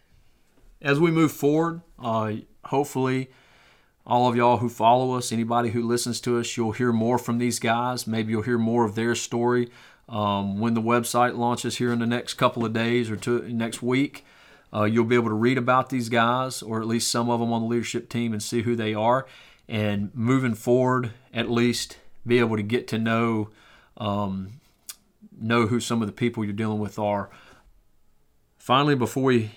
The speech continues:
end this, uh, kind of founder story podcast, I wanna say, if you don't know Jesus as your personal Lord and Savior, if you don't know who Christ is, um,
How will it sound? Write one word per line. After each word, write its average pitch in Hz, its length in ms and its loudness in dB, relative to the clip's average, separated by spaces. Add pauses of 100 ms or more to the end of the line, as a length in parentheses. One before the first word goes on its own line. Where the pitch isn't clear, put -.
end 127 200 2
this, 127 360 0
uh, 117 500 0 (680)
kind 113 160 -4
of 104 60 -8
founder 120 360 2
story 117 360 -2
podcast, 113 760 -2 (1120)
I 123 140 -6
wanna 120 460 0 (420)
say, 135 320 -2
if 120 160 -2
you 131 80 0
don't 127 320 0
know 139 140 0
Jesus 107 440 -2
as 104 120 -6
your 101 100 -4
personal 107 400 -8
Lord 101 200 -8
and 104 60 -10
Savior, 101 360 -4
if - 120 -14
you 120 80 -4
don't 123 280 -2
know 135 160 -2
who 120 100 -2
Christ 104 540 -6
is, 98 320 -6 (1080)
um, 104 440 -4